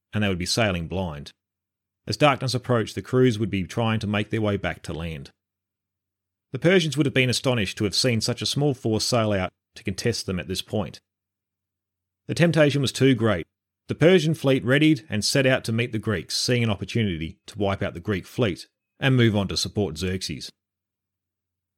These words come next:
The Greeks had made their way out into the straits, and once seeing the Persians react, a signal was given to form up in a circle, with their bows, the fronts of their triremes facing outwards, and their sterns pointing into the centre of the circle,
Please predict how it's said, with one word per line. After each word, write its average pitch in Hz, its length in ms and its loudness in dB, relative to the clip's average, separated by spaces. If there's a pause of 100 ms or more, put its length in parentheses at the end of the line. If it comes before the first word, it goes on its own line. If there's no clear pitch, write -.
(340)
The 117 100 -2
Greeks 170 280 2
had 143 120 2
made 131 180 2
their 156 100 4
way 127 200 4
out 127 60 2
into 131 140 -2
the 131 80 -8
straits, - 640 -2
and 104 120 -2
once 131 200 0
seeing 139 180 2
the 131 60 0
Persians 131 440 2
react, 120 400 0 (220)
a 110 60 -4
signal 123 300 2
was 101 120 0
given 127 320 2
to 98 100 -6
form 120 280 2
up 117 160 2
in 120 80 0
a 110 40 0
circle, 107 520 -2 (600)
with 110 120 -2
their 104 100 2
bows, 123 640 0 (320)
the 101 60 -10
fronts 110 240 -2
of 110 40 -4
their 117 100 2
triremes 110 560 0
facing 101 380 0
outwards, 76 520 -6 (480)
and 98 120 -2
their 92 80 0
sterns 101 520 2
pointing 98 360 -4
into 82 140 -4
the 78 60 -10
centre 90 280 -4
of 78 60 -10
the 82 60 -12
circle, 95 480 -4